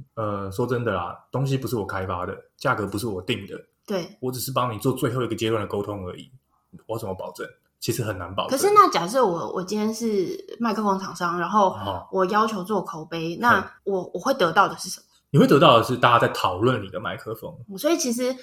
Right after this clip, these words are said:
Speaker 2: 我买到的是多少的讨论数。
Speaker 1: 对，我觉得这很关键的一个逻辑。
Speaker 2: 我买到了，比如说十篇讨论数。
Speaker 1: 对。
Speaker 2: 可是这十篇讨论数下面很多负评，怎么办？
Speaker 1: 所以他就要正视这些负评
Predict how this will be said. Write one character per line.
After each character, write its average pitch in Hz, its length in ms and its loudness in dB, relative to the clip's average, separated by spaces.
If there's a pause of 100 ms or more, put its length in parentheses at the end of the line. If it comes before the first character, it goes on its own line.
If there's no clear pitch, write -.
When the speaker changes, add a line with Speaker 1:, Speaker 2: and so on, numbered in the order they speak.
(180)
Speaker 2:
我 202 160 -2
买 208 240 0
到 196 220 4
的 165 160 -8
是 165 440 -10 (280)
多 226 180 4
少 160 160 -2
的 156 120 -6
讨 - 200 -6
论 202 180 2
数。 202 200 -2 (240)
Speaker 1:
对， 240 100 10 (540)
我 139 100 4
觉 185 60 8
得 190 40 8
这 214 60 8
很 139 160 4
关 123 220 2
键 135 160 0
的 104 60 -4
一 104 100 -2
个 104 80 -2
逻 95 200 -4
辑。 - 380 -10
Speaker 2:
我 208 160 -2
买 226 220 2
到 214 200 4
了， 156 280 -2
比 - 120 -14
如 170 40 -10
说 202 100 -4
十 180 320 -4
篇 233 240 0
讨 156 200 -4
论 185 200 -2
数。 - 340 -8
Speaker 1:
对。 92 220 -8
Speaker 2:
可 226 100 0
是 330 220 0
这 359 100 2
十 233 220 -4
篇 269 180 -2
讨 208 140 -4
论 226 160 0
数 240 180 -4
下 208 280 -2
面 202 340 -2 (120)
很 190 260 0
多 240 160 6
负 254 260 -2
评， 165 340 -12 (520)
怎 180 120 -10
么 170 120 -10
办？ 185 200 -2 (120)
Speaker 1:
所 143 180 2
以 143 60 4
他 135 140 0
就 135 120 2
要 127 340 4 (280)
正 123 260 0
视 117 220 -2
这 110 80 -4
些 110 120 -2
负 110 160 -2
评 92 160 -10